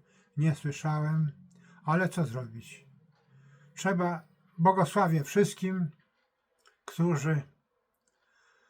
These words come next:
przeszkadzali w modlitwie i niech Pan Bóg wszystkim błogosławi. Szczęść Boże wszystkim Polakom i wielkiej Polsce, bo Polska jest wielka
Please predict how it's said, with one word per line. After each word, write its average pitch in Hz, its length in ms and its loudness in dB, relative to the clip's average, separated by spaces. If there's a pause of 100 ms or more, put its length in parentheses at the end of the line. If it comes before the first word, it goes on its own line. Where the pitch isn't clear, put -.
(720)
przeszkadzali 180 960 2
w 135 60 -6
modlitwie 160 840 0 (680)
i 156 180 4
niech 175 300 0
Pan 185 320 4
Bóg 156 200 -2
wszystkim 175 400 0
błogosławi. 151 760 0 (380)
Szczęść 185 340 0
Boże 156 340 2
wszystkim 170 380 -2
Polakom 160 580 2 (480)
i 160 80 4
wielkiej 180 460 6
Polsce, 175 480 4
bo 143 120 0
Polska 175 520 2
jest 165 220 0
wielka 196 640 4